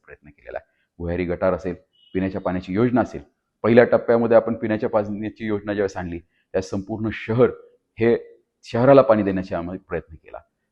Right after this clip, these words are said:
त्याचबरोबर आता दुसरा टप्पा आणलाय, दुसऱ्या टप्प्यामध्ये सर्व वाड्या वस्त्यांना पाणी दिलं जाईल. मला तर खरं पाहिल्यानंतर इतकं दुःख वाटतं. आज कचरा व्यवस्थापनासाठी इतकी उत्तम सोय आपल्या पालिकेकडे आहे,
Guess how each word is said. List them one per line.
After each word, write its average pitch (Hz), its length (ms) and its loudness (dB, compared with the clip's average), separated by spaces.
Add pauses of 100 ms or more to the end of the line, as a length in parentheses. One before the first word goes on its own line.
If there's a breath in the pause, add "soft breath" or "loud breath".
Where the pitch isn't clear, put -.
(100)
त्याचबरोबर 120 480 6
आता 120 200 4
दुसरा 117 260 -2
टप्पा - 300 0
आणलाय, 104 220 -6 (260)
दुसऱ्या 107 240 -2
टप्प्यामध्ये 110 460 0
सर्व 110 260 0
वाड्या 98 220 6
वस्त्यांना 117 320 0
पाणी 107 220 4
दिलं 95 200 -6
जाईल. 90 160 -12 (460)
मला 104 180 4
तर 131 340 2
खरं 104 240 -6 (340)
पाहिल्यानंतर 101 540 -2
इतकं 101 220 -8
दुःख 95 240 -8
वाटतं. - 280 -6 (440)
आज 143 220 4
कचरा 143 320 2
व्यवस्थापनासाठी 107 1000 0
इतकी - 260 -8
उत्तम 110 380 -2
सोय 120 300 4 (400)
आपल्या 156 240 6
पालिकेकडे 92 600 -2
आहे, - 120 -14